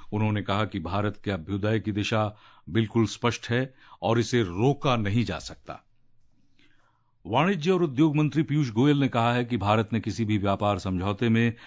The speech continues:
हितधारकों की संवेदनशीलता से समझौता नहीं किया है।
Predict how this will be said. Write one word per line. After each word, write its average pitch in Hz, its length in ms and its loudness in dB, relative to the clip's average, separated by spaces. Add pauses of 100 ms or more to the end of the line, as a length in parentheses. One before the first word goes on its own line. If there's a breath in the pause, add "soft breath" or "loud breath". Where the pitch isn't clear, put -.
(220 loud breath)
हितधारकों 107 680 0
की 107 120 -2
संवेदनशीलता 113 1040 0
से - 260 -14 (340 soft breath)
समझौता 101 560 0
नहीं 76 240 -6
किया 117 220 0
है। 76 160 -12